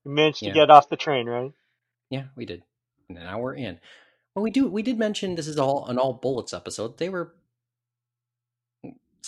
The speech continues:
Speaker 2: well, that was a cannonball there. Let's, let's go with the rest of the bullets that we planned for the evening. Digital manga service Azuki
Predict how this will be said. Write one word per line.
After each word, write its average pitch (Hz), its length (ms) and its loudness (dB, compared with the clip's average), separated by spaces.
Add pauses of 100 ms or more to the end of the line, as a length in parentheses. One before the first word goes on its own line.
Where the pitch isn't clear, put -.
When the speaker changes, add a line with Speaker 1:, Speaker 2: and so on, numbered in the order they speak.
(120)
Speaker 2:
well, 113 180 -10
that 110 100 -2
was 107 120 -4
a - 20 -18
cannonball 85 560 -14 (180)
there. 85 280 -18 (100)
Let's, 135 240 -8
let's 143 220 -12
go 165 120 -2
with 123 120 -4
the 110 80 -6
rest 92 240 -10
of 85 60 -14
the 85 40 -16
bullets 80 500 -14 (800)
that 104 140 -4
we 98 100 -6
planned 95 380 -8
for 92 100 -12
the 92 220 -16
evening. 85 320 -12 (2000)
Digital 185 300 0
manga 170 260 2
service 156 440 -2
Azuki 104 580 -4